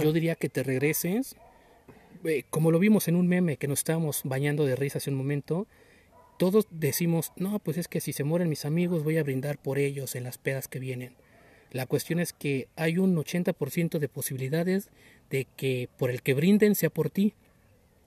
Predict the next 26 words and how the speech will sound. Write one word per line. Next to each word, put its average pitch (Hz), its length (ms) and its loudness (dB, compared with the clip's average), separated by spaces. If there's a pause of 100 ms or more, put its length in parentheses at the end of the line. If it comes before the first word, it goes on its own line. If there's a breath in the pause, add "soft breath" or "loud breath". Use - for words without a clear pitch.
(160)
Es 135 120 -4
decir, 160 240 -2
que - 120 0
tú 147 120 -8
no 160 80 0
sobrevivas 156 680 -4
y 135 40 -14
que 123 140 -8
sea 143 240 -2
alguien 160 240 -2
más 160 340 -4 (440 soft breath)
el 131 160 -6
que 135 100 -4
diga, 139 360 -4
"Eh, 101 220 -12
qué 147 120 -8
chingón 143 360 -4
era 135 120 -6
este - 200 -8
compa 156 420 -4
o 127 80 -10
qué - 140 -10
chida 139 260 -4
era 131 80 -6
esta - 180 -10
morra". 156 380 -4